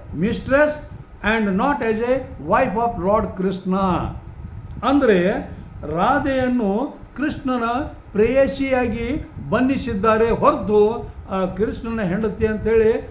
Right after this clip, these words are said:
ಅದರಲ್ಲಿ, ಆ, ಬರ್ದಿಲ್ಲ ಅನ್ನುವಂಥ ಮಾತನ್ನು ಕೂಡ ಹೇಳ್ತಾ ಇದ್ದೇನೆ.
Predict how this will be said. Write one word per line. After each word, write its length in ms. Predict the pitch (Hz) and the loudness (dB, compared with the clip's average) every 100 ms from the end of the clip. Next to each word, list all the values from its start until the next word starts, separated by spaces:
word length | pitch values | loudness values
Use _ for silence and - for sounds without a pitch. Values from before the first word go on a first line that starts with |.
| - 175 | -10 -4
ಅದರಲ್ಲಿ, 480 | 196 196 220 311 | -2 0 0 -2
ಆ, 600 | - - - - 190 180 | -10 -16 -12 -2 0 2
ಬರ್ದಿಲ್ಲ 440 | 208 196 185 185 185 180 143 98 - - - - - 190 | 2 2 4 4 6 4 4 -2 -10 -18 -20 -20 -10 -4
ಅನ್ನುವಂಥ 320 | 196 - 196 | -2 -2 -2
ಮಾತನ್ನು 420 | 180 175 202 190 | -2 -2 -4 -4
ಕೂಡ 180 | 190 196 | 0 2
ಹೇಳ್ತಾ 280 | 185 185 190 | 2 2 0
ಇದ್ದೇನೆ. 600 | 170 175 214 311 - | 0 0 0 -2 -6